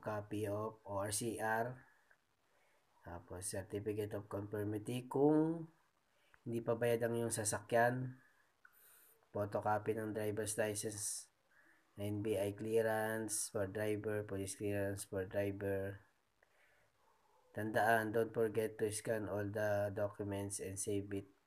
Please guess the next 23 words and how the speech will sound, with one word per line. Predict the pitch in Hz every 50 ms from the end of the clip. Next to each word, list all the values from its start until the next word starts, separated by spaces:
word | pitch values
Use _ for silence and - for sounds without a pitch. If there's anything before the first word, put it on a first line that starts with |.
| - _ _ _ _ _ _ _ _ _ _ _ _ _
save | - - - 131 123 120 107 95
it | 98 104 101 101 - - _ -
into | - 104 101 98 - - 107 95
compact | - - 101 101 98 95 - 95 - - - 95
disc. | 87 87 - - - - - - _ _ _ - _ _ - _ _ _ _ _ _ _ _ _ _ _ _ _ _ _ _ _ _ _ _ _ _ _ _ _ _ _ - 120
Click | 117 113 110 -
to | - 113 107 104
review | 101 101 104 104 104 98
sample | - - 95 90 90 - - 92 90 -
supporting | 98 95 - - 90 90 - - 85 87 85
document. | 87 - - 90 87 85 85 82 82 78 78 - _ - - - - - - - - - - - - _ _ _ _ _ _ _ _ _ 880 880 - _ _ _ - - _ _ _ _ _ _ _ _ _ _ _ _
Dismiss | - 110 107 101 - - 110 98 92 - -
case. | - - 92 85 82 - - - - - - _
Kung | - 101 101 104
ikaw | 101 101 104 120 120 120 113 107
ay | 110 110 107 107
nakakuha | 104 101 104 104 101 98 101 107 110 107 104 104
ng | 107 107 104 104 101
dismiss | 101 95 - - 110 104 101 -
order | - - 98 95 92 92 98 92 90 90 -
pagkatapos | - 92 90 - 87 87 - 92 92 - - 87 - - 98
ng | 92 92 -
tatlong | - 87 - _ - 92 90 90 87